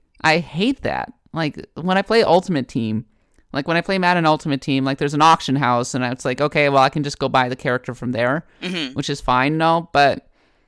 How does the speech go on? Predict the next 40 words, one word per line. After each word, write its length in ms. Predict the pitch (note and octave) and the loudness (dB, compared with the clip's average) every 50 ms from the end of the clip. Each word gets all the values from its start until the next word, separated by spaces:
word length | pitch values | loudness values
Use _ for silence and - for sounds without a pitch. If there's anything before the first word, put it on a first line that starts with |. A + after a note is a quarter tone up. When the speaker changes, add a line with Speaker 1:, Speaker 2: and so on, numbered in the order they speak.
| _ _ _ _ _ _ _ _ _ - | _ _ _ _ _ _ _ _ _ 0
Speaker 1:
often 340 | - D3 D#3 - - F3+ E3 | 4 4 4 4 2 -2 -2
it's 160 | D3+ C#3+ - | -4 -4 -2
like, 360 | D3 C3+ C3 A2+ - - - F3+ F#3 _ _ _ _ _ _ _ _ _ _ _ - | -2 -2 -2 -2 -4 -10 -20 -20 -20 _ _ _ _ _ _ _ _ _ _ _ -4
I, 140 | - E3 - - - - D#3 D#3+ | -4 -2 -4 -4 -4 0 0 0
I 40 | D#3+ | 0
hate, 400 | D3+ F3 F#3 F3 E3+ D#3+ A#2+ - _ _ _ _ _ _ _ _ _ - - _ _ _ _ _ _ _ _ _ _ _ _ _ _ _ _ - | 0 -2 -2 -2 -2 -4 -6 -12 _ _ _ _ _ _ _ _ _ -20 -20 _ _ _ _ _ _ _ _ _ _ _ _ _ _ _ _ -4
I 60 | E3 | -2
just 240 | E3+ F3+ F3 - - | -2 -2 -4 -4 -4
really 340 | D#3+ E3+ F3 F3 E3+ D#3+ D3 | -2 -2 0 0 -2 -4 -4
hate, 380 | C3+ D#3 C#3+ C#3+ C3 B2 - - - | -4 -2 -2 0 -2 -2 -4 -4 -2
uh, 480 | C3+ C3 B2+ B2 A#2+ A#2+ A#2+ A#2+ - - - | 0 0 0 0 0 -2 -2 -4 -4 -8 -8
like, 260 | - C#3 C3 B2 _ _ _ _ _ - - | -6 -6 -6 -6 _ _ _ _ _ -20 -20
hoping 640 | - - F3 E3 D3+ - - B2+ B2+ B2+ B2 A#2+ - | -6 0 2 2 2 2 2 2 2 2 0 -2 -2
and 160 | - C#3 C3+ | -4 -6 -4
praying 480 | - D#3 C#3 C3+ C3 B2+ B2 A#2+ B2 B2 | -2 -2 0 0 0 0 0 0 -2 -2
that 280 | A2 A#2+ A#2+ G2+ - - | -2 -2 -4 -4 -4 -8
the 100 | C3+ B2+ | -10 -8
character 360 | - D#3+ C3+ C3+ C3 - C#3 | -4 -2 -2 0 -2 -2 -4
that 140 | C3 B2+ B2 | -4 -2 -2
I 80 | B2+ | -2
want, 380 | B2 B2+ B2 A#2+ A#2+ A#2+ - - | -2 0 0 0 0 0 -2 -4
like, 200 | G#2+ A#2 - - | -6 -8 -8 -6
pops 320 | - - B2 A#2+ - - | -2 0 0 0 0 0
out 120 | C3+ A#2 A2 | -2 -2 -2
of 80 | G#2+ | -2
a 60 | A2 - | -6 -6
pack. 500 | - - - G2+ G2 - - - - - - | -4 -2 -2 -2 -2 -4 -6 -12 -20 -18 -12
Speaker 2:
Yeah. 500 | - D3+ D3 D3 C3+ C3 C3 B2+ B2+ B2+ - | -4 2 6 6 8 8 6 4 2 0 -2
Speaker 1:
Like 160 | D3 C3+ - C#3+ | -4 -4 -4 -2
in 60 | C3 | -2
Hearthstone. 640 | C#3 D3+ C3+ C3 - - - - A#2+ A2+ A#2 A#2+ C3+ | 2 2 2 2 2 -2 -2 -2 0 0 0 -2 -2
It's 120 | C#3 - | -2 -2
like, 160 | - C3 B2+ | -2 -2 2
"I 200 | G2+ E3 F#3+ G3+ | 4 4 6 6
really 260 | G#3+ A3 A#3 A#3+ A3+ | 6 6 6 4 4
need 180 | G#3+ A3+ A#3 G#3+ | 4 2 0 2
this 140 | G3+ G3+ - | 0 0 0
character. 520 | - A3 G3+ G3+ G3+ G3 - F3 E3 E3 D#3+ | 0 0 2 2 2 2 2 2 4 4 4
I 160 | D3+ D3+ | 4 2
c-, 60 | D#3+ | 0